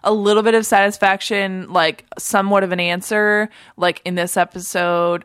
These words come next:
or in, um, Little Green Men, you know, you get, like, "Oh my gosh, first contact," like, there was, there was contact, but then the evidence is destroyed, you know, and it's like, "Oh crap, now we have more questions," go-, you know? So,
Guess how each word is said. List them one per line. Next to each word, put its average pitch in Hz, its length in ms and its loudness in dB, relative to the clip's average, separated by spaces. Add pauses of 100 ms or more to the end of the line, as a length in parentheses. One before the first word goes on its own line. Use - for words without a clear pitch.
or 220 240 2
in, 185 320 -2
um, 156 500 -2
Little 185 300 0
Green 180 280 -4
Men, 170 320 -2
you 175 100 -4
know, 165 140 -2
you 160 180 -6
get, 165 140 0
like, 160 160 -4
"Oh 196 80 0
my 180 100 -2
gosh, 175 380 -2
first - 400 -2
contact," 196 580 -2
like, 175 160 -6
there 196 140 0
was, 185 160 -4 (340)
there 226 120 2
was 202 140 2
contact, 226 720 0
but 190 140 -2
then 196 420 0 (460)
the 185 840 -2 (320)
evidence 190 520 -2
is 185 160 -6
destroyed, 156 580 -2 (140)
you 202 120 2
know, 190 240 4
and 185 160 2
it's 170 140 -6
like, 175 180 -2
"Oh 185 220 -4
crap, - 360 -12
now 185 320 2
we 175 140 0
have 170 120 -4
more 170 280 -2
questions," 135 760 -8
go-, - 180 -10
you 170 120 -8
know? 139 180 -4
So, 156 400 2